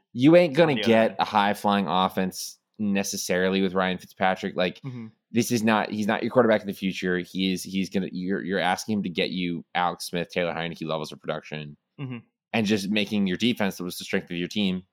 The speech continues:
Speaker 1: even better.
Speaker 2: Yeah, and honestly,
Speaker 1: So
Speaker 2: I'm here for that. I'm here for that. So
Speaker 1: I mean, you don't really have a lot of, and, and last year was more indicative of this, but look at the quarterbacks in your division.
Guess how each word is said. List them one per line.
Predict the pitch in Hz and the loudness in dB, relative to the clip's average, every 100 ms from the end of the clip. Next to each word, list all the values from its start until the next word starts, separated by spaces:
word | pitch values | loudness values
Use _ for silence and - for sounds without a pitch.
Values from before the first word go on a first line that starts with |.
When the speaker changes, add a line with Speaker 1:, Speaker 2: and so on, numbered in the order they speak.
| - | -6
Speaker 1:
even | 90 180 | -2 0
better. | 175 170 _ _ - | 0 -2 _ _ -6
Speaker 2:
Yeah, | 180 - _ - | -6 -6 _ 0
and | 147 | 4
honestly, | 151 185 175 165 | 6 6 4 2
Speaker 1:
So | 165 - | -2 0
Speaker 2:
I'm | 151 | 2
here | 160 147 | 2 2
for | 113 | -2
that. | 92 - _ - | -4 -8 _ -4
I'm | 123 | -2
here | 131 113 | -4 -6
for | 107 | -10
that. | - - | -12 -12
So | 113 - - | -12 -8 0
Speaker 1:
I | |
mean, | 113 107 - - _ _ _ _ | 2 2 0 -18 _ _ _ _
you | 110 113 | 2 6
don't | 143 | 6
really | 139 139 123 | 6 4 4
have | 123 113 | 4 4
a | |
lot | 110 107 104 | 4 4 2
of, | |
and, | - 113 - | 0 -6 -4
and | 135 127 | -4 -4
last | - 135 165 160 | -4 -2 -2 0
year | 147 123 | 2 2
was | 107 101 | 0 -2
more | 104 98 90 _ - | 0 0 -2 _ -10
indicative | 101 107 104 87 | -2 -2 -2 -2
of | |
this, | 90 - | -4 -4
but | 92 - - | -6 -6 -4
look | 139 | -2
at | 196 | -2
the | 120 | 0
quarterbacks | 131 120 107 98 | 2 4 2 0
in | 101 | -2
your | |
division. | 87 80 82 - - | -2 -4 -6 -8 -18